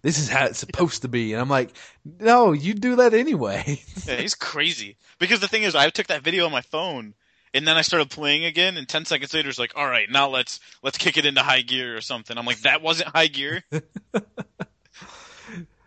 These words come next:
Speaker 1: Oh, while we're talking, we should have already arrived and, and lapped the block about five times. So, uh,
Speaker 2: Reverse going this fast.
Speaker 1: I know it. So, um,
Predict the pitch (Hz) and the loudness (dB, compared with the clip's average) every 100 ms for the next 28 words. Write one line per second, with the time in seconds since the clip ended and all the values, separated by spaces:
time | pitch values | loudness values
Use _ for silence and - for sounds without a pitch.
0 | - 143 151 131 104 127 131 113 135 147 | -6 0 2 0 2 4 4 2 2 2
1 | - 107 135 123 117 110 101 101 131 135 | 0 -4 2 4 4 2 2 2 2 0
2 | 98 87 90 80 95 92 107 117 - 92 | -4 -8 -12 -10 -8 -2 0 0 -2 -2
3 | 123 143 - 101 85 - 92 90 95 90 | 0 -2 -2 -2 -2 0 -2 -2 -4 -4
4 | 90 - - - - - - - - _ | -6 -12 -18 -20 -20 -20 -20 -20 -20 _
5 | _ - - 101 101 101 98 90 - - | _ -6 2 4 6 4 2 -2 -4 -4
6 | - - 117 117 147 - 117 113 110 - | -6 -10 -16 -8 -6 -6 -8 -10 -10 -8
7 | 113 113 - - - 92 92 117 113 - | -6 -6 -10 -14 -16 -10 0 2 2 0
8 | _ - - - - - _ _ - - | _ -20 -20 -20 -20 -20 _ _ -20 -20
9 | - _ - 147 131 127 - 120 117 120 | -20 _ 2 6 8 6 4 0 6 8
10 | 120 120 107 | 8 6 0